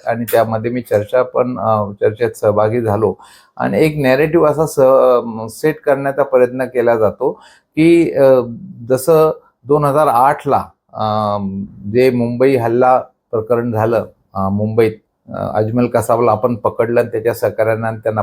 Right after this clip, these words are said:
फाशी दिली, त्यावेळेला असं सांगितलं जातं की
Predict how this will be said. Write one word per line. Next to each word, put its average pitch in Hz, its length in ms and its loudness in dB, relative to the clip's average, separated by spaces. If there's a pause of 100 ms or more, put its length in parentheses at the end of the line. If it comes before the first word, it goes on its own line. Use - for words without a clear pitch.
फाशी 101 260 -4
दिली, 107 280 -4 (560)
त्यावेळेला 147 840 2 (420)
असं 160 200 -4
सांगितलं 127 480 -4
जातं 101 360 -2
की 220 360 -2